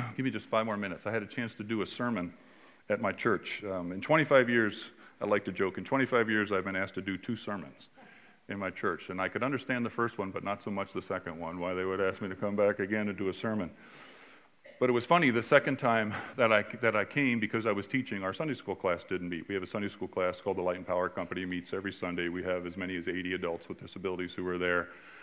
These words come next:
and then they go into regular worship service and whatnot. Um, and so this guy and his family came, and he has, uh, autism, uh, very challenging behaviors and whatnot. Couldn't go to the Light and Power class, so he came to the regular worship service.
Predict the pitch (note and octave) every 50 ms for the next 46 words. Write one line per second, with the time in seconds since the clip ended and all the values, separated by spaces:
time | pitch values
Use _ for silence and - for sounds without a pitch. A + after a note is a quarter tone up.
0 | - - - A2 G2 F#2+ F#2+ F#2+ F2+ F2+ F2+ E2+ F2+ F2+ F2+ F2+ F2+ F2+ F2+ F2
1 | F2 F2+ F2 F2 - F#2 - - F2+ E2+ E2+ E2+ - - - F2+ F2+ E2+ F#2 F2+
2 | E2+ F2 F2 - - - - - - - - - - _ - F#2+ F2+ F2+ F2+ F2+
3 | F2 E2+ E2+ - - A2 G#2 - B2 A2+ A2+ G#2+ - - A2+ G#2+ A2 A2 A2 G#2+
4 | - - - A2+ G#2 G2+ - - A2 A2 G#2+ G#2 G2+ - - G2+ G2+ G2+ G2 G2
5 | G2 G2 F#2+ F#2+ F#2+ F#2+ F2+ - - - F#2+ F2+ - - C3 D3 D3 - G#2 E2+
6 | - - - D#2+ F#2 F#2 - - - - - - _ _ - F#2+ F#2 F#2 F2+ F#2+
7 | G2 G#2 G#2+ A2 G#2+ G#2+ - - G#2+ G#2+ G#2+ G#2 A2+ A2 G#2 G2+ G2 F#2+ G#2+ G#2+
8 | G#2 G2 G2+ G2+ G#2 G#2 G2+ F#2+ - - F2 F2+ F2+ F2 F2+ G#2 A2 G#2 G#2+ A#2
9 | F#2+ F#2 F#2 - - - - - _ _ _ - - - - - _ _ - -
10 | B2+ B2 B2 B2 A#2+ A#2 A2+ A2+ A#2 G#2+ A#2 A#2+ A#2+ A#2+ G#2+ - - F2+ F#2+ F#2+
11 | - G#2 G#2 - A2+ A2 G#2 G2 F#2+ G2+ G#2 G2+ F#2 A2+ C#3+ D3 - - F2+ -
12 | - F2 D2+ D2+ - - - -